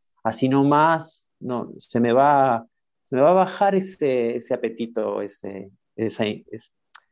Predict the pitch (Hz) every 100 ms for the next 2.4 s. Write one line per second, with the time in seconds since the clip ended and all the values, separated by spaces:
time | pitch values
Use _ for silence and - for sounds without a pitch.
0 | _ _ - 113 160 170 _ _ _ _
1 | _ _ _ _ 113 - 139 120 117 -
2 | 180 165 95